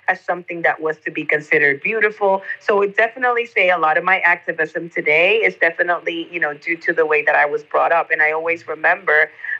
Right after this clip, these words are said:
um, my, my, in my grandparents' house, my uncles and, and aunts and, and my grandparents and mother waking me up to see Nelson Mandela get out of jail in the early nineties. And I was just a little girl. I was maybe six or seven years old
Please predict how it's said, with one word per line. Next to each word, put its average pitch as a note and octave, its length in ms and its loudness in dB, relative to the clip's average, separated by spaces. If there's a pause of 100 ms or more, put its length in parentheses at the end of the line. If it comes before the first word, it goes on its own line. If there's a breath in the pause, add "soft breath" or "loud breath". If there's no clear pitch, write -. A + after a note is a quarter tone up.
(140)
um, E3 300 0
my, D#3+ 500 0
my, D3 500 0
in F3+ 80 0
my E3 160 0
grandparents' F3 680 0
house, D3 360 0
my D3+ 240 0
uncles G3 680 0
and, D#3+ 260 0
and D3+ 220 -2
aunts F#3 420 0
and, D3+ 200 -4
and D#3 120 0
my C#3+ 140 -2
grandparents F3 560 0
and D#3+ 120 -12
mother D#3+ 460 0 (240 loud breath)
waking G#3 440 -4
me G3 180 -2
up F3+ 200 2
to - 120 -14
see D#3+ 180 -16
Nelson D#3+ 460 -2
Mandela D3+ 500 0
get C#3+ 120 0
out C3 180 -2
of B2+ 120 -16
jail B2 400 -8 (300 loud breath)
in E3 120 0
the E3 180 0
early E3 300 2
nineties. D3+ 320 -2
And D3+ 80 -2
I E3+ 40 2
was G3+ 160 -2
just - 300 -2
a D4 80 0
little C4 180 2
girl. C#4 220 2
I G#3+ 80 4
was G#3+ 160 -4
maybe F#3+ 260 -4
six - 380 -4
or - 80 -2
seven D#3+ 340 0
years D3+ 280 -2
old F#3 340 2